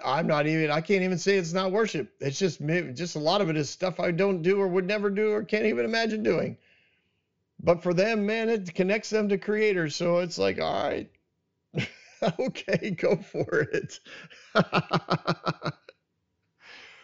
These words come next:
Oh, but man, it's, it's funny to look at,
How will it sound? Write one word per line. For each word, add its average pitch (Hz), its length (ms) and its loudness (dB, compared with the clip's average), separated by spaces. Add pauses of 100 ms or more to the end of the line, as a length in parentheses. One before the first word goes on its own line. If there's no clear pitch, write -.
(340)
Oh, 180 420 4
but 165 180 -2
man, 175 260 2
it's, 170 220 -2
it's 165 320 -2
funny 160 280 2
to 147 120 0
look 156 200 0
at, 147 280 0